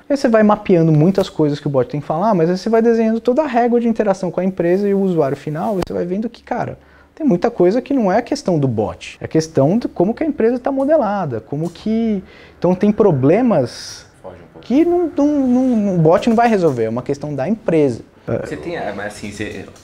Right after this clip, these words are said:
Speaker 2: trabalhando com bot, entrando nas empresas, você,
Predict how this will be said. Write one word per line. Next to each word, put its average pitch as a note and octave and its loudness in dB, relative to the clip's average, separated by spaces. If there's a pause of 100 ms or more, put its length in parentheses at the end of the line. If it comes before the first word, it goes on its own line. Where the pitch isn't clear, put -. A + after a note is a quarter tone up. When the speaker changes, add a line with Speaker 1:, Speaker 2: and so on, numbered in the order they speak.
Speaker 2:
trabalhando F#2 -6
com F#2+ -10
bot, F2 -6
entrando F2 -10
nas E2+ -12
empresas, F2 -12
você, E2 -10